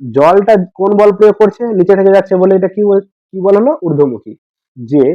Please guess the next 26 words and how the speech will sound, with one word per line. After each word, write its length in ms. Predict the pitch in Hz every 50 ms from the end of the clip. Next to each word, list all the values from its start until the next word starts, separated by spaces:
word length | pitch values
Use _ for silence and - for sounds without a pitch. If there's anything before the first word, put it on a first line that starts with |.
| 190 - _ _ _
ঊর্ধ্বমুখী 560 | 175 175 190 190 220 233 240 247 240 247 247 233 175 151
বল 140 | 160 175 190 185
প্রয়োগ 220 | 185 196 202 185 190
করে 220 | - 175 147 123 107 107 - _ _ _ _ _
তাকে 220 | 135 135 - - 180 180
বলা 180 | 175 170 170 180
হচ্ছে 180 | 175 175 - 190
কি 100 | 190 247
প্লবতা। 460 | 233 - 151 143 127 123 117 - 117 113 - _
অর্থাৎ 300 | - 156 151 - 156 196 - - _ _ _ _ _ _ _ _ _ _ _ -
কতটা 360 | 170 175 180 - 233 226 254 247
বল 200 | 214 226 233 240 226
প্রয়োগ 240 | 208 233 233 226 220 -
করলো 240 | 208 175 139 117 104 107 - _ _ _ _ _
তাহলে 200 | - 170 190 208 196
কি 120 | 190 -
হবে? 160 | 175 139 120 123 - _
এর 160 | 170 180 196 208
উপরে 220 | 196 202 208 208
কম 220 | - - 196 190 202 196
বল 120 | 202 202 196
প্রয়োগ 220 | 196 202 202 196 196
করেছে 240 | 202 190 190 202 175
কি, 120 | 151 135 117
তাহলে 240 | 110 - 139 147 156 160
এটা 160 | 160 151 151